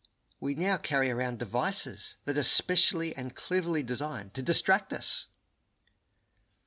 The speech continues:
The habit I've tried to adopt is to make sure I turn off all my notifications and don't check anything else until I've prayed each day. It's a struggle,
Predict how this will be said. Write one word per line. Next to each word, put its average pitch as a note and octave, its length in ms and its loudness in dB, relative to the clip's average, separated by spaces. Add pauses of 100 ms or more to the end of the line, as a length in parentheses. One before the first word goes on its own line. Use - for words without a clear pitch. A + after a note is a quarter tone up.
(300)
The A#2 80 -2
habit B2+ 240 4
I've A#2 180 2
tried G#2+ 240 -2
to A2 80 -2
adopt G#2 360 -4
is B2 80 -4
to B2 100 -6
make D3+ 260 2
sure C3 240 2
I A#2 100 2
turn D3+ 340 0
off B2 300 -2
all D#3 160 2
my D3 160 0
notifications A#2+ 1000 -4 (480)
and B2+ 100 -2
don't D#3+ 220 8
check C3+ 280 2
anything D3+ 460 0
else - 480 0 (320)
until B2 240 -2
I've A#2+ 220 2
prayed G#2+ 420 2
each A2 200 -8
day. G#2+ 320 -8 (1160)
It's - 160 0
a F#3+ 40 2
struggle, - 440 6